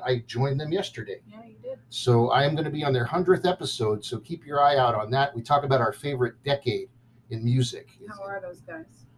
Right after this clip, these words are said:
Speaker 1: They're doing okay. <clears throat> They're doing okay. They, their podcast is growing too.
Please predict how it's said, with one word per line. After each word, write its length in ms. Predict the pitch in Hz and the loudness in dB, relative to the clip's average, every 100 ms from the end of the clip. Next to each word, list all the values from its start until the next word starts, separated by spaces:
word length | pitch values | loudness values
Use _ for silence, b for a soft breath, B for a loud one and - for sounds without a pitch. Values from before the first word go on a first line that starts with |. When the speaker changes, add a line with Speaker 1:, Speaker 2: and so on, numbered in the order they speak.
| _ | _
Speaker 1:
They're 140 | 180 | 0
doing 200 | 175 196 | 6 6
okay. 460 | 190 - 220 - - _ - | 6 2 0 -2 -4 _ -16
<clears throat> 220 | - 214 | -10 -4
They're 120 | 120 | -4
doing 220 | 120 147 | -4 -6
okay. 420 | 151 151 156 131 95 | -8 -8 -2 -2 -2
They, 180 | 110 | -10
their 240 | 101 113 104 | -8 -8 -8
podcast 600 | - 120 123 131 123 - | -4 -4 -2 -4 -4 -8
is 80 | 107 | -8
growing 360 | 120 120 120 | -2 0 0
too. 300 | - 170 208 | 0 -2 -4